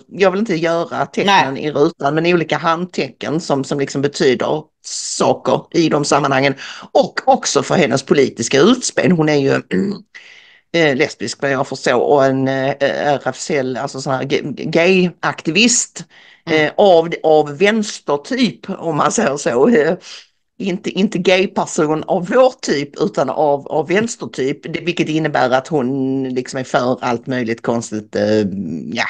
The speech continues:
Speaker 1: ni vet, eh, att man ska stympa barn och, ja. Hon har gjort såna, eh, s-, s-, läskiga utspel i, i de frågorna också.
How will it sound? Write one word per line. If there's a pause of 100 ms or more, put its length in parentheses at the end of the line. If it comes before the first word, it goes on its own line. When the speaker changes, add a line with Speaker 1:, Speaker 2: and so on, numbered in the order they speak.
(100)
Speaker 1:
ni
vet, (460)
eh,
att
man
ska (300)
stympa
barn
och,
ja. (760)
Hon
har
gjort
såna,
eh, (460)
s-,
s-, (800)
läskiga (100)
utspel
i,
i
de
frågorna (100)
också.